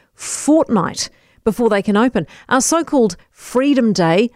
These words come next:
later than anyone thought, now not until December third. And by freedom, of course, I mean a red traffic light, if you're in Auckland and probably other parts of the country. This, I think, is the death knell for many hospitality businesses in Auckland for two reasons.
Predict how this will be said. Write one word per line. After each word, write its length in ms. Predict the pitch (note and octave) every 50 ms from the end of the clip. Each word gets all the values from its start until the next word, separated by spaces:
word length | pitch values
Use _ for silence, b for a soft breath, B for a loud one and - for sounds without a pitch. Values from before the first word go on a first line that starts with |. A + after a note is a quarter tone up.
| b b
later 360 | - F3+ F#3+ G#3 A#3+ A#3+ - A#3
than 160 | G3 A3 G3+
anyone 360 | F#3 F#3 F#3 F3+ F3+ E3+ E3+
thought, 320 | E3+ - D4 C4 - -
now 240 | - G#3+ A#3+ B3 B3
not 180 | A#3+ A#3 A3 -
until 220 | G#3+ - A3 G3
December 360 | F3+ G3 - - G3+ E3+ D#3+
third. 300 | E3+ - - D#4+ D4 A3
And 100 | F3+ F#3
by 160 | F#3+ G#3+ G3+ G#3
freedom, 480 | - - - - E4 D#4+ B3+ A3+ F#3
of 140 | E3+ D#3 -
course, 260 | - E3 E3 D#3 -
I 80 | - D#3+
mean 220 | D#3+ E3 E3 E3
a 60 | D#3+
red 280 | D#3 D#3 F#3 F#3+ F3 D3+
traffic 380 | - - G#3+ G#3+ - - - -
light, 380 | F3 E3+ G#3+ C4 C4 - - b b b b b b b b b b
if 180 | - E3 -
you're 140 | D#3 F#3 F3+
in 40 | F3+
Auckland 380 | F#3+ G#3 - - C#4 C#4+ D4 C#4
and 320 | G3 E3+ E3 E3 - - - _ _ _ _ _ _
probably 400 | - F#3 F3+ F#3+ F3 F3 F3 F3+
other 160 | F#3+ F3+ F#3
parts 320 | - F#3+ F3+ F3 - -
of 80 | F3+ D#3+
the 60 | -
country. 320 | - G3+ G3 G3+ - C4+ B3 B B B B B B
This, 300 | G#3+ G#3 F4 G4 - -
I 140 | A#4 A4+ A4 -
think, 220 | - D#4+ D4 -
is 140 | C#4 A3 -
the 120 | - A3
death 340 | F#3+ F3 G#3+ A3+ A3 - -
knell 320 | G#3 F3+ E3 E3 - - b b b b b b b _
for 180 | - B3+ C4
many 280 | A#3+ A#3+ A#3+ A#3 A3+ A3
hospitality 640 | G3+ G#3+ G#3 - - - F#3 - G#3 F#3 F#3 F3+ F#3
businesses 480 | D#3+ F#3 E3+ - F#3+ F3+ - F#3 E3+ E3+
in 80 | F#3
Auckland 360 | - - F3+ - G3+ F#3 E3
for 120 | - G#3 F#3
two 280 | - - - A3+ G#3
reasons. 440 | F3+ F3+ F3 E3+ D#3+ E3+ - - -